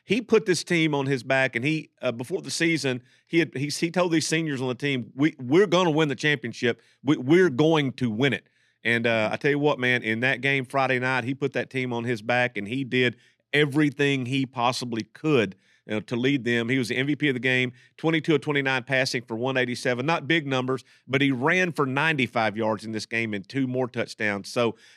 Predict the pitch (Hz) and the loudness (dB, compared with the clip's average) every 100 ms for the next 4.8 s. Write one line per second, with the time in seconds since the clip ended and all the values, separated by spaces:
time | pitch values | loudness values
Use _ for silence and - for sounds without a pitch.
0 | - 117 113 - 165 147 151 143 - 135 | -2 -2 0 -2 -2 2 2 0 -2 -2
1 | 117 - - 151 139 143 143 135 117 101 | -2 -6 -2 -2 0 0 0 0 -4 -6
2 | 117 139 139 135 123 123 127 104 101 - | -4 0 2 2 -2 -4 -4 -4 -10 -4
3 | 143 139 139 135 123 - - 107 95 101 | 0 0 0 -2 -4 -10 -4 -2 -2 -2
4 | 131 139 135 135 139 139 131 | 0 0 -2 0 0 0 -4